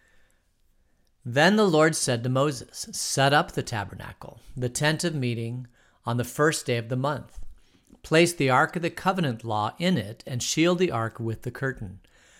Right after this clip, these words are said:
Bring in the table and set out what belongs on it. Then bring in the lampstand and set up its lamps. Place the gold altar of incense in front of the ark of the covenant law and put the curtain at the entrance to the tabernacle.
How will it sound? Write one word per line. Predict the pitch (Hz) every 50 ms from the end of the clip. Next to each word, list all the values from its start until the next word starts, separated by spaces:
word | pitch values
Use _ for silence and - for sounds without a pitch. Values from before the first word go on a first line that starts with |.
| _ _ _ _ _
Bring | - 135 151 165 170 175
in | 175 170
the | 165
table | 160 - - 170 165 165 135 117 110 113
and | 113 113
set | - - - 151 143 143
out | 139 131 131 135
what | 123 117 117 117
belongs | 127 113 110 110 110 117 117 113 104 123
on | 120 120 120 110
it. | 101 - - - - _ _ _ _ _ _ _ _ _ _ -
Then | 120 123 123 123
bring | 117 131 139 151 151
in | 147 143
the | 139 127
lampstand | 127 127 127 131 139 139 135 - - - 139 131 131 131 131 139 139 113
and | 98 90 87
set | - - 139 123 120
up | 123 117 -
its | 117 104 - -
lamps. | 117 117 120 123 123 127 123 - - - - - _ _ _ _ _ _ _ _ _ _
Place | - - 147 151 151 151
the | - - 131
gold | 110 104 127 131 143 156 160 156
altar | - - 135 135 135 - - 147 131
of | 120 104
incense | 117 123 139 143 - - - 139 143 147 139 - 120
in | 104
front | 98 - - 139 135 151 147 -
of | 156 131
the | 123 120
ark | - 117 120 135 135 -
of | 143 131
the | 127 120
covenant | - 135 135 135 139 135 131 127 127
law | 123 113 110 113 120 127 135 -
and | - 113 104
put | - - 147 - -
the | 117
curtain | - - - 143 147 - 151 156 -
at | - 117 110 -
the | 117 120 123
entrance | 123 123 123 - - 131 123 120 -
to | - 123
the | 113 107
tabernacle. | - 120 117 113 107 110 95 98 98 92 - - - - 135